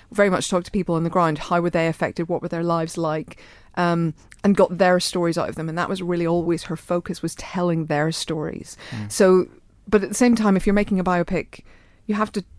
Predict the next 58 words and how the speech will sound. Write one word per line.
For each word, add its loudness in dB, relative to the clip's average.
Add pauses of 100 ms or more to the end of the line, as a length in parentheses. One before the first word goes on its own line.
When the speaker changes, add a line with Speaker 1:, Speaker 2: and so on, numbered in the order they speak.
Speaker 1:
tell -2
her 2
story -2
too. 0
So 0
it's 0
a, 6
it's 0
a -4
slight, 2
you -2
know, -2
there's -4
a -6
slight -4
tension -2
almost 0
between -4
the -2
subject -4
herself -4
and, -6
and -2
what -4
the -12
film -4
is -6
trying -8
to -10
do. -2 (160)
Speaker 2:
Mm. -8
Speaker 1:
But -2
I 4
think 0
they 2
generally 2
do 0
walk -2
the -2
line. -2
They -4
generally -2
do 2
get -4
across -2
that -6 (120)
that's -4
what -8
she -6
cared -4
about. -6
She -12
cared -6
about -10
other -4
people, -4
not -4
herself. -8